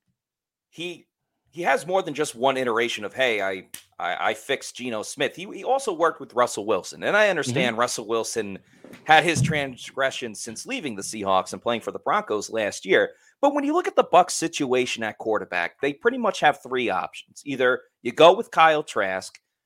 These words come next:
Speaker 1: you draft a rookie, or you go for the veteran, whether it's Derek Carr, Jacoby Brissett, on and on. We've talked about all of these
Speaker 2: Yeah.
Speaker 1: guys.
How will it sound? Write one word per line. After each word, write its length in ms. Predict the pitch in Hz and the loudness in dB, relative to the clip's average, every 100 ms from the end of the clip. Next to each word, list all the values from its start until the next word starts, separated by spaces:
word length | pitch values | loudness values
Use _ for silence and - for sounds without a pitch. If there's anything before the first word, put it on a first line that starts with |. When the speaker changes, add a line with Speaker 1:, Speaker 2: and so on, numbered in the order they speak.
| _ | _
Speaker 1:
you 400 | 107 117 117 113 | -10 -6 -6 -6
draft 440 | 104 110 139 185 175 | -8 -2 0 0 -2
a 60 | |
rookie, 520 | 131 117 - 113 104 - _ _ _ _ _ _ _ - | -4 -4 -4 -12 -14 -20 _ _ _ _ _ _ _ -2
or 460 | 170 143 120 110 - - | 4 6 4 2 -6 -10
you 100 | 127 | 2
go 160 | 143 | 4
for 140 | - 127 | 4 -2
the 100 | 117 | 0
veteran, 440 | 127 120 120 110 | 2 2 2 -2
whether 180 | 104 98 | -4 -8
it's 120 | - | -8
Derek 280 | 107 95 - | -6 -6 -4
Carr, 300 | 151 147 139 | 2 4 4
Jacoby 380 | 131 117 110 101 | 0 -8 -8 -8
Brissett, 600 | 98 - 135 131 95 - | -12 0 2 4 2 -4
on 240 | 123 120 113 | 0 0 0
and 120 | 110 | -2
on. 260 | 104 95 | -2 -4
We've 140 | 92 98 | -8 -6
talked 260 | 110 - | -4 -4
about 120 | 90 90 | -6 -6
all 160 | 92 | -6
of 60 | 87 | -8
these 100 | - | -6
Speaker 2:
Yeah. 100 | 82 | -4
Speaker 1:
guys. 260 | 80 76 | -4 -8